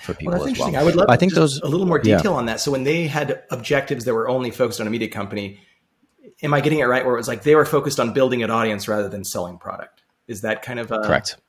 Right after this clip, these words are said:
Speaker 2: an easy way to
Speaker 1: Yep,
Speaker 2: say that?
Speaker 1: that's it. They were focused on adding value as opposed to extracting value. And it's actually, it's not that, um, it's not that,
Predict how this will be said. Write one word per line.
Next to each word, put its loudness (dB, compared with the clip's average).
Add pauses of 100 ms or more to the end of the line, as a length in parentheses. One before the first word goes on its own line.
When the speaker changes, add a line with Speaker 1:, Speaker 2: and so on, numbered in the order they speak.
(200)
Speaker 2:
an -12
easy -10
way -6
to -12
Speaker 1:
Yep, 6
Speaker 2:
say -10
that? -18
Speaker 1:
that's 0
it. 0
They 4
were 6
focused 4
on 6
adding 4
value 4 (200)
as -4
opposed -4
to -6
extracting -2
value. -4 (140)
And 6
it's 2
actually, 4
it's -2
not 0
that, 6
um, 2 (460)
it's 0
not 6
that, 6